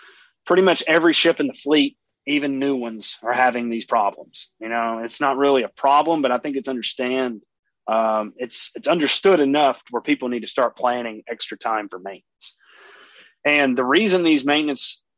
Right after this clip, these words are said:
problems are going on, not just we're finding, and, and that stuff's called growth work, by the way. That's the term in the business. You know,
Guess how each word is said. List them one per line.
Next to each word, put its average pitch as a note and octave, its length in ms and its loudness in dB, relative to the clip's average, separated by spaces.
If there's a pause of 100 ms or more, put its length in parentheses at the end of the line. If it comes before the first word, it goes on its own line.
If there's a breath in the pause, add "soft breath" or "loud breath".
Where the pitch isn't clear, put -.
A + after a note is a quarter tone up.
(120)
problems C#3+ 440 2
are C3 60 -2
going C3 340 0
on, C#3+ 360 -2
not C3 260 -4
just B2+ 380 -6
we're B2 160 0
finding, B2 500 0
and, A#2+ 180 -8
and C3+ 140 -2
that E3 140 2
stuff's - 240 2
called B2 240 0
growth A2+ 360 0
work, C3 200 2
by C3 120 6
the C3 80 4
way. C3+ 220 4
That's A2 240 -4
the A2 100 -14
term A#2+ 380 -2
in A#2 80 -2
the G#2+ 80 -6
business. A#2+ 560 -4
You A2 80 -8
know, A2+ 260 -2